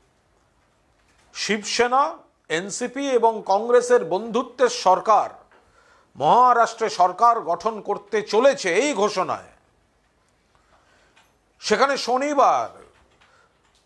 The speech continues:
আম জনতার যখন ঘুম ভাঙল, তখন মহারাষ্ট্রে আবার বিদায়ী মুখ্যমন্ত্রী দেবেন্দ্র ফডনবিসের নেতৃত্বে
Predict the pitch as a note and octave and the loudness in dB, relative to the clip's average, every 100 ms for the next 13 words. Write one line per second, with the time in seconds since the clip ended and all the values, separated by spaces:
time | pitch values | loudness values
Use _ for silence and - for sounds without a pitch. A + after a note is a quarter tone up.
0 | _ E3 G#3+ C4 G3 A3+ B3 B3+ A#3+ A3+ | _ 0 0 0 0 0 2 2 2 2
1 | A3+ G3+ G#3+ E3 C3+ C4+ D4+ A#3+ A#3 G3 | -2 -2 -6 -8 -2 -2 -2 -2 0 0
2 | C#3 G#2 F2+ _ _ _ _ _ _ _ | -4 -6 -12 _ _ _ _ _ _ _
3 | _ _ _ F3+ F#3+ B3 A#3 G#3 F#3 C4 | _ _ _ 2 4 2 2 0 2 4
4 | C4 A#3 - - D#3+ A2+ F2+ _ _ _ | 4 2 0 -6 -8 -8 -12 _ _ _
5 | _ _ _ _ _ _ _ _ - D#3 | _ _ _ _ _ _ _ _ -2 0
6 | G3 B3 G#3+ D3 A#2 - _ _ _ _ | 4 4 4 2 -2 -12 _ _ _ _
7 | _ _ _ C3+ F#3+ A#3 A#3 A#3 A3 A3 | _ _ _ -2 4 4 4 0 -6 -10
8 | - A#3 A#3 A#3 G3+ A3+ F3 F#3+ A#3+ A#3 | -2 0 0 -4 -4 -4 0 2 0 0
9 | A#3 A#3 - G3 A#3 A3+ A3 G#3 A3 F#3 | 2 2 4 2 2 -4 -8 -6 -6 -6
10 | F#3 - A3+ A3+ A#3+ B3+ B3 - | -10 -6 -8 -2 2 2 0 -10